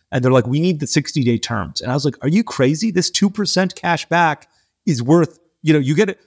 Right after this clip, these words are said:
you want me to reduce your cac by two percent tomorrow with literally no changes? I just changed the, who's paying this credit card. It's, you get two percent cash back now. And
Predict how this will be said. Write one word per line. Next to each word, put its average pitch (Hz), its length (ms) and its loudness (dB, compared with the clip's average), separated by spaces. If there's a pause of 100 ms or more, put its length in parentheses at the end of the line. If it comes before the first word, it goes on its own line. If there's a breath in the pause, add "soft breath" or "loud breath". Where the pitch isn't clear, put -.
(120)
you 139 100 0
want 208 120 4
me 226 60 0
to 196 80 2
reduce 165 300 0
your 160 80 2
cac 143 380 -4 (140)
by 120 120 -2
two 170 200 0
percent 147 420 -2
tomorrow 139 540 0
with 123 140 -2
literally 143 380 2
no 123 180 2
changes? 139 580 -2
I 117 80 -4
just 143 180 -2
changed 156 240 0
the, 147 100 0 (200 soft breath)
who's 165 240 2
paying 160 300 0
this 123 120 -2
credit 170 240 0
card. 90 220 -4
It's, - 200 -10
you 120 60 -4
get 127 140 0
two 156 140 0
percent 135 300 -2
cash 127 240 0
back 127 280 0
now. 76 280 -10 (460)
And 127 200 0